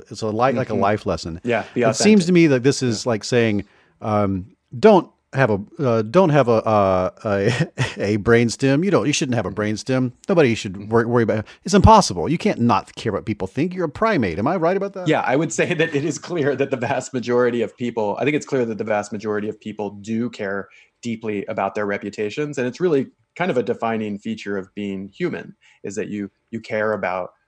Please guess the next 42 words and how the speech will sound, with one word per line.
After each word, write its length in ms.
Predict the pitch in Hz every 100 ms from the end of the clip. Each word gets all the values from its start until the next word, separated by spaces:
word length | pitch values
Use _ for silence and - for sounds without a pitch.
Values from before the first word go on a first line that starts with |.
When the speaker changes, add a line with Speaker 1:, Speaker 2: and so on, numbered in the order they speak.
| _
Speaker 2:
uh, 140 | - 90
what 220 | 92 98
people 200 | 117 143
think 260 | 143 208 139
of 100 | 107
you, 180 | 104 104
and 140 | 107
you 180 | 110 104
maybe 320 | 113 135 196 143
even 360 | 127 139 110
care 320 | 110 131 123
more 280 | 113 117 123
about 260 | 117 117 120
it 160 | 120
than 140 | - 120
you 80 | 113
care 240 | - 120
about 420 | 120 117 113 - _ -
a 80 | 113
lot 220 | 110 117
of 80 | 117
other 160 | 117
things 540 | 113 120 117 113 - - _ _ _
that 220 | 110 - -
we 220 | 113 117
assume 320 | 110 135 127
people 180 | 127 120
care 180 | 135 127
a 40 |
lot 160 | 120 123
about, 320 | 123 117 -
like 180 | 101 95
material 420 | 107 - 127 107
resources. 560 | 92 87 107 - - -
It 80 | 110
may 120 | 117
be 120 | 117
that 160 | 110 -
after 300 | 113 - 117
a 60 | 110
certain 360 | - 110 107
level 400 | 107 107 107 98